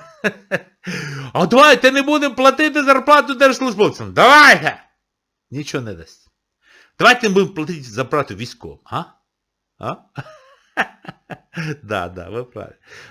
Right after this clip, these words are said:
Ну, це ж наша проблема. Дурнуваті поради всі можуть давати, щось розумне — ні. Тому, тому ви все бачите. Да, дійсно, у нас війна. Да, дійсно, більше всього грошей йде на армію.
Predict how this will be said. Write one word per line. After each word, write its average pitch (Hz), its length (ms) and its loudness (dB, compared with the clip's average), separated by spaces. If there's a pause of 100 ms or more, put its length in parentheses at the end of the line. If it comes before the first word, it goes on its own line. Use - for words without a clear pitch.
Ну, 262 140 -12
це 240 220 -10
ж - 140 -12
наша 196 240 -12
проблема. 120 420 -16 (640)
Дурнуваті 220 580 -8
поради 220 640 -6
всі - 240 -14
можуть 82 280 -16
давати, - 360 -20
щось 160 260 -14
розумне — 143 480 -14
ні. 73 180 -20 (720)
Тому, 190 400 -2 (880)
тому 131 180 -10
ви 208 60 -10
все 240 180 -10
бачите. - 400 -14 (180)
Да, 208 200 -10
дійсно, 160 440 -16 (140)
у 107 80 -16
нас 156 240 -10
війна. 92 260 -16 (140)
Да, 139 200 -6
дійсно, 165 420 -14
більше 143 280 -10
всього 117 240 -14
грошей 104 320 -10
йде 113 200 -14
на 104 120 -18
армію. 76 280 -20